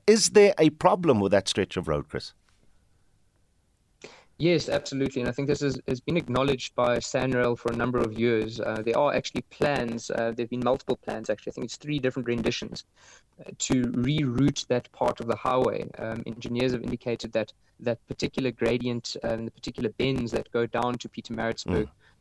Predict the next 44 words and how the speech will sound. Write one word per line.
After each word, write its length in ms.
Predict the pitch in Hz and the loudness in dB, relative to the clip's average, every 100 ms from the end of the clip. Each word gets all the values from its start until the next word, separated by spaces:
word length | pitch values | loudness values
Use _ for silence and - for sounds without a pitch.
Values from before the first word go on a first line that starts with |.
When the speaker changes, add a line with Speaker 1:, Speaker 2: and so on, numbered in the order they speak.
| - | -8
Speaker 2:
uh, 260 | 113 110 110 - | -2 0 -2 0
are, 220 | 117 - | 0 0
are 140 | 117 | -4
not 240 | 117 123 - | -2 -4 -4
suitable, 420 | - 131 127 110 | -8 -8 -4 -6
specifically 480 | - - 165 151 147 | -6 -6 -6 -4 -6
for 140 | - | -2
the 80 | 127 | -2
amount 320 | 117 117 117 | 0 -2 -4
of 100 | 113 | -10
trucks 360 | - 139 - - | -8 -8 -8 -4
that, 160 | 117 - - | -4 -4 -8
that 180 | - - | -6 -2
go 140 | 117 | -2
down 320 | 117 113 113 107 | 0 -2 -2 -2
there. 160 | 110 - _ - - _ | -2 -4 _ -20 -20 _
Uh, 140 | - - | -6 -2
the 180 | 127 156 | 0 0
interesting 360 | 175 175 175 | -2 -4 -2
part 180 | 156 135 | -2 -2
is 80 | 123 | -2
that, 140 | 123 - | -4 -4
that 220 | 139 120 - | -4 -4 -2
this 200 | 139 - | -4 -4
particular 420 | - 156 - 127 | -8 -8 -4 -2
accident 640 | 123 120 - - 123 117 - | -2 -4 -10 -6 -6 -6 -10
was 360 | 123 120 120 120 | -6 -2 -2 -2
on 160 | 120 | -4
the 120 | 120 113 | -4 -4
Johannesburg-bound 1000 | 123 - 143 151 - 117 117 120 113 113 | -6 -4 -4 -2 -4 -8 -6 -4 -4 -4
side 380 | - 120 113 113 | -4 -2 -2 -4
of 160 | 110 | -8
the 80 | 113 | -6
highway, 280 | 120 117 110 | -2 -2 -2
which 220 | 113 - | -4 -4
is 100 | 123 | -4
not, 240 | 135 151 - _ _ | -4 -6 -8 _ _
we 80 | 131 | -4
don't 260 | 139 131 120 | -2 -2 -4
usually 380 | 139 143 127 117 | -4 -4 -6 -4
get, 280 | 123 - 127 | -4 -4 -6
um, 380 | 117 117 117 110 - | -2 -2 -2 -8 -6
accidents 560 | 120 - 113 117 107 | -8 -8 -8 -8 -6
there. 240 | 120 123 | -2 0